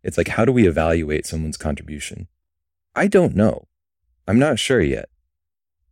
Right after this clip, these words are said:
but I plan to continue the conversation. I hope that T L Bank can start to support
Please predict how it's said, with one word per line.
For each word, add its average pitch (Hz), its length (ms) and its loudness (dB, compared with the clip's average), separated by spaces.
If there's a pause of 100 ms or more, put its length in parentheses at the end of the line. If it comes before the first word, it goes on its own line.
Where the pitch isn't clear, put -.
(120)
but 90 260 4 (1120)
I 76 60 -2
plan 107 380 2
to 80 60 0
continue 71 360 -6
the 69 80 -6
conversation. 71 640 -6
I 78 140 0
hope 113 300 -4
that - 180 -6
T - 100 0
L 87 120 2
Bank 80 280 -2
can 78 140 -4
start - 320 -2 (100)
to - 100 -10
support 85 540 -4